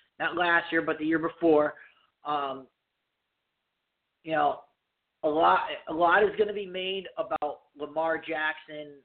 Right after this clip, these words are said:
Um, you know, it, it,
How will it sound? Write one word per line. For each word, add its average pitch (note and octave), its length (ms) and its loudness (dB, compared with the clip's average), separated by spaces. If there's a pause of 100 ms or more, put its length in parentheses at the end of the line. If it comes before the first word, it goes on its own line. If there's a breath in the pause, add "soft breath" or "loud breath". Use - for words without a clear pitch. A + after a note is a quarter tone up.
(200)
Um, B2+ 600 -8 (800)
you C#3 80 -14
know, B2+ 180 -8 (1200 soft breath)
it, E3 240 0
it, D#3 120 -8